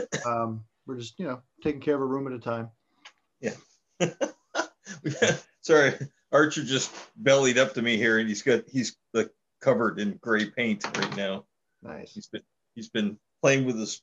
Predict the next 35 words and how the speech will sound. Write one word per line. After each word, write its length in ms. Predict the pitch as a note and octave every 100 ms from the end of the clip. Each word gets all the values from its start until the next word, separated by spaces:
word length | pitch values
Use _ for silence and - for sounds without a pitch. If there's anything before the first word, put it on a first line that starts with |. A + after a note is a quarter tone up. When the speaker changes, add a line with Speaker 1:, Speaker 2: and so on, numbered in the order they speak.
| _
Speaker 1:
his 180 | A#2 G#2
little 180 | B2+ A2+
brother 360 | B2 B2+ B2
in 60 | A2+
the 60 | G#2
hallway 540 | A#2+ A#2+ A2+ G#2 G2 _ _ _
that 240 | G#2+ G2+ -
just 260 | A2+ - A#2+
recently 340 | A2 A2 G2+
got 200 | G2+ -
painted. 300 | A#2 A2+ F#2+ _
So 300 | - G#2+ - _ _ _ _ - -
Speaker 2:
Nice. 320 | - A#2 _ -
Speaker 1:
anyway, 380 | C#3 B2+ A2+ G2+ -
Speaker 2:
Cool, 100 | C#3
Speaker 1:
oh, 120 | D3
Speaker 2:
cool. 80 | B2+
Speaker 1:
there 180 | A#2+ A2
you 60 | G#2+
go. 60 | G#2+
Speaker 2:
All 80 | C#3+
right. 180 | D3 - _ _ _
Speaker 1:
So, 220 | D3+ B2 - _ -
so 60 | D3+
Speaker 2:
Right 80 |
Speaker 1:
what 80 | D#3+
do 60 | D4+
you 60 | D#4
Speaker 2:
on. 60 |
Speaker 1:
got? 60 | - - _ -
Well, 120 | F3
how's 260 | G#3+ G#3 G#3
this 120 | G3+
gonna 160 | - F#3+
work? 260 | E3+ G#2+